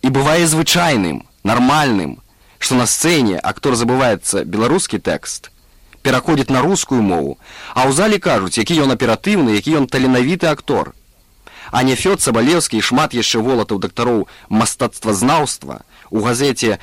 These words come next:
«Літаратура і мастацтва», у «Чырвонай змене», у «Вячэрнім Мінску» пішуць, што сталася з тэатрам,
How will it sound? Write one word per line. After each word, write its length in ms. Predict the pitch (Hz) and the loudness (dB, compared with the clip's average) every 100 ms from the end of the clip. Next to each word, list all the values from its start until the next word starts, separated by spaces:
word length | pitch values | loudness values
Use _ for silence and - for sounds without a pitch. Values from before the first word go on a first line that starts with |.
| - - | -10 -6
«Літаратура 480 | 110 104 117 131 120 | -4 -2 -2 0 0
і 80 | |
мастацтва», 560 | 107 104 - 117 - - | 0 0 -2 -2 -2 -6
у 80 | 82 | -6
«Чырвонай 480 | - 117 131 123 110 | -2 0 2 2 0
змене», 400 | 113 113 87 82 | 2 2 0 0
у 80 | |
«Вячэрнім 400 | 107 110 139 139 | 0 0 0 2
Мінску» 400 | 135 143 104 - | 2 2 0 -4
пішуць, 480 | 92 - 185 117 92 - - - | -6 -2 -2 0 -4 -8 -20 -12
што 480 | - - 180 202 | -10 -2 2 2
сталася 480 | 196 - 147 147 143 | 0 0 0 0 -2
з 160 | 143 - | -4 0
тэатрам, 480 | 135 85 - 67 | 0 0 -2 -12